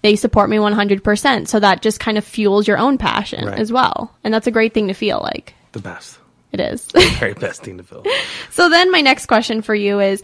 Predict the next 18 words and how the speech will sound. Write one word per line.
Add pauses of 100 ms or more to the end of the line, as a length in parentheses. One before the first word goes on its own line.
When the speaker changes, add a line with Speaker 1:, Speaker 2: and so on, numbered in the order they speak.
(200)
Speaker 1:
out
of
all
of
your
acting
experiences,
which
I'm
sure (120)
are
a
lot,
like
you
said,
you
just